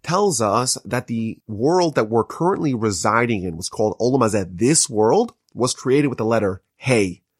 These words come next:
the fifth letter of the Hebrew alphabet. Whereas Olam Haba, the afterlife, the upcoming world,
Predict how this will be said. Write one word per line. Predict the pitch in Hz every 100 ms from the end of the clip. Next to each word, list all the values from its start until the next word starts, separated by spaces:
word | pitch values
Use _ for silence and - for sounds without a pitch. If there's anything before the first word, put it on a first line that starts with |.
| _ _ _
the | -
fifth | - 123 -
letter | 104 95 92
of | - 95 92
the | 98 90 90 _ _
Hebrew | 113 98
alphabet. | 85 90 71 62 - - _ _ _
Whereas | 123 147 123 131 120 -
Olam | 190 214 160
Haba, | 139 110 156 220 240 175 170 170 _ _
the | 131 147
afterlife, | 123 180 233 - 190 143 131 - _
the | 131 143 185
upcoming | 139 143 - - 240 359 277
world, | 147 139 131 135 143 151